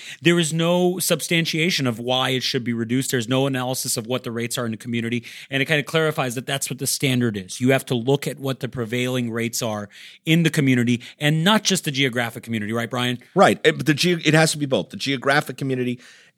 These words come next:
Speaker 2: and the particular practice area, and those are relevant. So they look at Hawaii, and then they look at civil rights litigation in Hawaii. So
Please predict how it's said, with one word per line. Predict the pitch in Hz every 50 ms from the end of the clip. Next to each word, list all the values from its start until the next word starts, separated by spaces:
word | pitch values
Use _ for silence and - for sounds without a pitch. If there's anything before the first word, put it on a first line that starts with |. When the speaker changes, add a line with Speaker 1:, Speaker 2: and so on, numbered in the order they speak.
| _
Speaker 2:
and | - 139 135 135 127 127 127 120 - _
the | 117 117 120 110 110 107 110 - _ - _
particular | - 127 107 131 - 107 101
practice | 98 - - 143 156 165 156 - - 107 - -
area, | 107 90 85 85 87 85 95 123 120
and | - 120 113 110
those | 117 120 123 -
are | 120
relevant. | 107 107 110 98 92 90 92 98 117 143 -
So | - - - 120 113 110 110 110 - - - _ _ _
they | 117 117
look | 123 127 123 - -
at | 127
Hawaii, | 104 127 120 120 135 139 135 123 117 113 127 143 -
and | - 127
then | 120 110
they | 117 113
look | 110 110 113 107 -
at | 120 104 -
civil | - - - 127 107 113 107
rights | 107 110 123 147 165 160 - -
litigation | 123 101 101 95 101 92 90 - - 92 87
in | 85
Hawaii. | 90 92 85 85 85 82 78 76 73
So | - - - 123 117 117